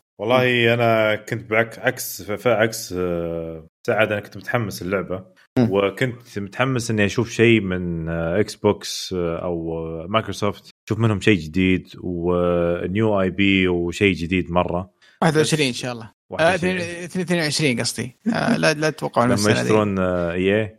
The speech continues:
Speaker 3: آه، لا، لا، آه، أتوقع إن يعني مع السنة القادمة كثير من الاستديوهات حقتهم اللي شغالة على، على مشاريع كويسة،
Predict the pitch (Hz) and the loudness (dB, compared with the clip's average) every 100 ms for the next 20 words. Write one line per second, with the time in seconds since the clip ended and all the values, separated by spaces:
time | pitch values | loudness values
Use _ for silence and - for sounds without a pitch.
0 | _ _ 220 269 269 262 269 143 120 156 | _ _ 0 2 2 2 0 0 -4 0
1 | 185 185 180 175 170 165 185 185 196 165 | 2 4 4 2 2 2 0 0 0 2
2 | 170 165 156 131 - 120 147 131 117 - | 0 -2 -4 -8 -8 -4 -2 -2 -4 -8
3 | - 147 151 - 165 143 156 151 147 160 | -8 -2 0 2 2 2 2 0 2 4
4 | 160 147 131 - 156 143 135 135 131 120 | 4 4 2 0 2 2 2 2 2 0
5 | 135 131 131 117 123 123 117 120 120 120 | 0 4 4 2 0 -2 0 0 0 2
6 | 117 110 120 131 113 120 127 110 113 110 | 0 0 0 2 2 2 2 4 4 4
7 | 131 123 117 135 139 147 120 - 123 107 | 2 0 0 0 2 2 0 2 2 4
8 | 160 | 2